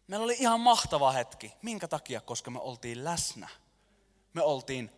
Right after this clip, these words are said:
paikalla. Ja mä uskallan tässä hetkessä sanoa, että me puolin ja toisin sanottiin asioita, että me saatiin osoittaa aitoa myötätuntoa. Ja sen jälkeen me rukoiltiin,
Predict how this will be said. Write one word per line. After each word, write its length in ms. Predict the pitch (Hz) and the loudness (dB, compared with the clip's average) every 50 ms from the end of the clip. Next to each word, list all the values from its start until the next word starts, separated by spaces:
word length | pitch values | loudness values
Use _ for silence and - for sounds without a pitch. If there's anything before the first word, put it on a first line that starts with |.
| _ _ _ - | _ _ _ -8
paikalla. 680 | 165 156 156 131 120 110 - 95 90 85 87 98 - - - - - _ _ _ _ _ _ _ _ _ _ _ _ _ _ _ _ _ _ _ _ _ _ _ _ _ _ _ _ _ - | -4 -2 0 0 -2 -2 -2 -4 -4 -4 -6 -10 -10 -12 -12 -14 -16 _ _ _ _ _ _ _ _ _ _ _ _ _ _ _ _ _ _ _ _ _ _ _ _ _ _ _ _ _ 0
Ja 60 | 165 | 2
mä 80 | 180 190 | 4 6
uskallan 360 | 208 208 - - 190 185 175 | 6 4 2 2 2 4 4
tässä 200 | 185 185 180 196 | 4 4 4 2
hetkessä 260 | 175 - 180 165 - | -2 -4 -4 -2 0
sanoa, 340 | - 180 180 175 165 156 151 | 2 2 2 2 2 2 2
että 320 | 151 - - 156 156 139 - - - - - - _ _ _ _ _ _ _ _ _ _ _ _ - | 0 2 2 4 4 4 2 -4 -14 -20 -20 -20 _ _ _ _ _ _ _ _ _ _ _ _ -8
me 100 | 180 170 | -8 -2
puolin 280 | - 208 202 190 180 | 2 4 6 6 6
ja 80 | 170 165 | 4 6
toisin 280 | 196 190 185 170 165 | 6 6 6 6 4
sanottiin 400 | 156 170 180 170 175 - 156 165 | 2 2 0 0 0 2 2 4
asioita, 600 | 165 180 175 - 151 139 131 123 117 - - 117 110 - - - - | 4 4 2 0 0 0 0 0 0 2 2 0 0 0 -4 -18 -20
että 180 | - - - 147 | -16 -12 -10 -6
me 60 | 151 | -2
saatiin 300 | 147 156 147 147 160 160 | 0 0 0 0 0 0
osoittaa 640 | 170 175 170 147 - - - 127 123 123 123 - - - | 0 0 0 -2 -4 -2 0 0 0 0 -2 -8 -8 -4
aitoa 380 | 147 160 156 151 - 147 147 | -4 -2 -2 0 0 0 0
myötätuntoa. 840 | 151 165 165 143 117 107 98 - 98 95 95 92 - 95 90 - - - _ _ _ _ _ _ _ _ _ _ _ _ _ _ _ _ _ _ _ _ _ _ _ _ _ _ - | 0 0 -2 -4 -4 -4 -6 -10 -10 -12 -12 -14 -16 -16 -16 -16 -18 -20 _ _ _ _ _ _ _ _ _ _ _ _ _ _ _ _ _ _ _ _ _ _ _ _ _ _ -2
Ja 80 | 151 | 2
sen 140 | 151 175 165 | 4 6 6
jälkeen 280 | 156 147 139 147 139 135 | 6 6 4 2 0 0
me 60 | 139 | 0
rukoiltiin, 880 | 131 170 170 - - 139 127 117 107 104 - - 107 101 98 98 95 | 0 0 0 2 2 0 0 0 0 -4 -6 -8 -8 -8 -8 -10 -12